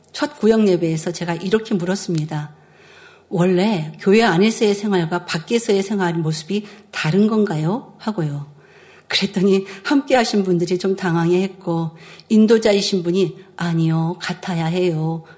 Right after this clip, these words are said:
라고 대답을 해주었습니다. 잠시 후 다음 주부터는 저보고 구역 모임을 인도해달라고 했어요. 아무것도 모르는 제가 어떻게 인도할 수 있겠느냐고 했더니 순서를 알려주며 이대로만 하면 된다고 했습니다.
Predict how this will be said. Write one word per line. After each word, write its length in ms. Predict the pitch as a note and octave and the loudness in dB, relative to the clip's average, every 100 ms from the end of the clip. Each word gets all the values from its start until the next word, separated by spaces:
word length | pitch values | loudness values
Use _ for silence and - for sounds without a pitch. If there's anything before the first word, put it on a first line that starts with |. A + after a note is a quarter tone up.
| - | -2
라고 300 | F3 E3+ G3+ | -2 -2 -2
대답을 400 | F#3+ G3 F#3+ G3 | 0 0 0 0
해주었습니다. 920 | F#3 F3 E3 - D#3 D3 D3 D3 - _ - - - - | -2 -4 -6 -6 -6 -6 -8 -10 -12 _ -20 -20 -20 -12
잠시 440 | - A3 A3+ A3+ B3 | -2 2 2 0 0
후 260 | A#3+ G3+ | 0 -2
다음 320 | - F#3 A3 A3+ | -2 2 2 2
주부터는 480 | A#3+ A3+ A#3 A3 | -2 -4 0 0
저보고 680 | G#3 F#3+ G3+ A3 A3+ A3 - - - | 0 0 4 4 2 -2 -4 -16 -12
구역 280 | - B3+ C4+ | 0 4 4
모임을 300 | B3+ A#3 A3 | 6 4 4
인도해달라고 760 | G3+ A3+ A3+ G3+ F3+ E3 D#3 D#3+ | 4 4 4 4 2 0 0 -2
했어요. 600 | D#3+ D#3 C#3+ D#3 D3+ - - - _ | -4 -4 -4 -4 -4 -10 -20 -20 _
아무것도 540 | - - A#3 C4 C4 C4 | -2 2 4 2 2 2
모르는 300 | A#3 A3 A3 | 2 4 2
제가 340 | G3 F#3+ G#3 - - - | 0 0 -2 -6 -10 -4
어떻게 380 | A#3+ C4+ B3 | -4 -4 0
인도할 340 | A#3 A3+ A#3 G#3+ | 2 4 4 2
수 120 | G#3+ | -2
있겠느냐고 540 | G#3 G#3+ G3 F#3+ F3+ F3 | -2 2 4 4 0 -2
했더니 560 | E3+ E3+ F3 F#3+ D#3+ - - - - | -4 -4 -2 -2 -4 -14 -20 -20 -14
순서를 520 | - B3 B3 G#3+ F#3 | -4 -2 0 2 2
알려주며 520 | D#3+ E3 D#3+ E3+ F3 F3 | 2 0 -2 -2 -4 -2
이대로만 440 | G3+ A3 A3 G3+ G#3 | -2 0 2 0 0
하면 280 | A3 G3+ | 0 0
된다고 420 | G3+ F3 F#3 F#3+ F3+ | 0 -2 -2 -2 -2
했습니다. 720 | F3+ G3+ G3 G3 D3+ D3 | -4 -4 -6 -6 -10 -10